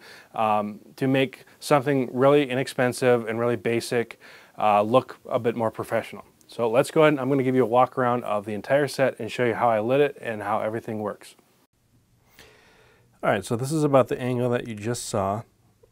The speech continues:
Let's go ahead and show you the behind the scenes. First off, I'll show you my camera setup. I've got, uh, I was actually using a five D for the shoot, but I've got my sixty D hooked up right now 'cause my wife was using my five D.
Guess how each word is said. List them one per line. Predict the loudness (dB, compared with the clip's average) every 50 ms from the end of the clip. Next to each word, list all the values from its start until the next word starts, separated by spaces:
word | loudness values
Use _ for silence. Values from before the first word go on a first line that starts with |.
| -14
Let's | -12 -12 -12 -12 -6
go | -2 -2 -2
ahead | 0 0 0 -2 -2 -2
and | -4 -4 -4 -4 -4 -6 -6 -8 -8 -10 -14 -16 _ _ _ -20 -20 -20 -20 -20 _ _ _ _ _ -20
show | -16 -8 -2 0 2
you | 2 2
the | 2 2
behind | 2 2 2 0 0
the | -2
scenes. | -4 -6 -6 -6 -8 -12 -18 -20 _ _ _ _ _ _ _ _ -8
First | -4 -2 -2 0 4 4
off, | 6 6 6
I'll | 2 2
show | 2 2
you | 2
my | 2 0 -2
camera | 0 0 0 0 0 0
setup. | -2 0 0 0 -2 -4 _ _ _ _ -14 -10
I've | -10 -6 0
got, | 2 4 4 4 2 -2 -8 -6
uh, | -4 -2 -2 -2 -2 -4 -6 -6
I | -4
was | -2 0
actually | 0 -2 0 -2 -2
using | -2 -2 -2 -2 -4
a | -2
five | 0 2 2 2 2
D | 0 -2 -2
for | -2 -4 -6
the | -8
shoot, | -8 -4 -4 -4 -4 -4 -2
but | -4 -4 -4 -4 -8 -18 -20 -20 -20 -20 -20 -14
I've | _ -4
got | -2 -2
my | -2
sixty | -2 -4 -6 -6 -6 -8 -6
D | -4 -4 -4
hooked | -4 -6 -6 -6 -6
up | -6 -4 -4
right | -4 -4 -4
now | -4 -4 -6 -6
'cause | -8 -10 -12 -12 -10 -8
my | -8 -8
wife | -6 -6 -8 -8 -8 -10
was | -14 -14
using | -14 -14 -14 -14 -14
my | -14 -14
five | -14 -14 -14 -10 -10
D. | -10 -10